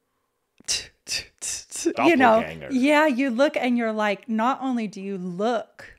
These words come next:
Speaker 1: like this person, but, like, the man, like, the littlest mannerisms, the squinting, the this, the yawning, the, the way you move your eyebrows, whatever. And it, and this little baby has <laughs> this, like, replicating thing of it.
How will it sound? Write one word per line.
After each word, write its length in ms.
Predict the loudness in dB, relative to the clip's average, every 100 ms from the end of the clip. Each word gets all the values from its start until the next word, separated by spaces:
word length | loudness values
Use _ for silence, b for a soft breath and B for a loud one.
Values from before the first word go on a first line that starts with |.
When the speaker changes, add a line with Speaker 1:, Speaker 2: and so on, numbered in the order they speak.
| _ -6
Speaker 1:
like 320 | -6 -6 -6
this 200 | -8 -8
person, 420 | -4 -4 -4 -6
but, 140 | -6 -4
like, 260 | -6 -6 _ B B -8
the 100 | -6
man, 540 | -4 -4 -2 -2 -4
like, 340 | -4 -6 -6 -14 -18 -10
the 160 | -6
littlest 560 | -4 -4 -4 -2 -4 -4
mannerisms, 680 | -4 -4 -4 -6 -8 -10 -12
the 140 | -14
squinting, 580 | -12 -4 -4 -4 -8 -10
the 100 | -6
this, 300 | -4 -4 -6
the 320 | -10 -8 -6
yawning, 540 | -6 -4 -6 -8 -10 -8
the, 300 | -6 -6 -10 B B B
the 100 | -8
way 180 | -2 -2
you 480 | -2 -6 -8 -8 -10
move 260 | -4 -4 -4
your 120 | -6
eyebrows, 640 | -4 -4 -2 -2 -2 -4 -4
whatever. 500 | -2 0 0 -2 -4
And 260 | -4 -4
it, 160 | -4 -6
and 240 | -6 -4
this 240 | -6 -10 -8
little 240 | -6 -6
baby 480 | -6 -6 -6 -6 -8
has 280 | -4 -4 -4
<laughs> 60 |
this, 220 | -6 -8 -8
like, 160 | -8
replicating 1300 | -8 -2 0 0 -2 -2 0 0 2 2 2 2 0
thing 300 | 2 2 2
of 160 | -2 0
it. 280 | -2 -2